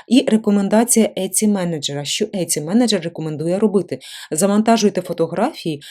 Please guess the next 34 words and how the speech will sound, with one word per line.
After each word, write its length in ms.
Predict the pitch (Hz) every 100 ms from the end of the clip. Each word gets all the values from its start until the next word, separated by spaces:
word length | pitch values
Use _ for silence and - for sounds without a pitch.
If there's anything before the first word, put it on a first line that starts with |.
| -
які 280 | 190 208 214
працюють 600 | 185 185 - 240 277 -
у 100 | 190
різних 360 | 170 165 220 -
співвідношеннях. 840 | - 220 262 254 220 - 156 147 - - -
Відредагуйте 840 | 220 226 254 262 233 247 220 175
перші 380 | - 175 170 170
фотографії 760 | - 156 151 175 320 226 214 -
у 100 | 165
лістингу 540 | 151 143 202 220 277 - - -
та 120 | 202
змініть 480 | 202 180 185 254 254
її 260 | 185 185
на 120 | 214 214
квадратну, 600 | 208 208 185 160 - 127
щоб 200 | - 151
у 40 |
вас 160 | 185 208
було 180 | 175 156
все 200 | - 156
добре 300 | 160 151 139
видно 300 | 185 262 233
з 60 |
вашим 260 | 208 202 196
фото 260 | - -
та 100 | 180
нічого 380 | 147 147 160 185
не 100 | 185
порушилось. 600 | 180 185 185 - 139 139 - - - -
Які 400 | 165 208 - 302
нові 280 | 285 240
вимоги 640 | 262 254 247 233 202 170 147
від 200 | 160 - -
Etsy 460 | 147 135 - 226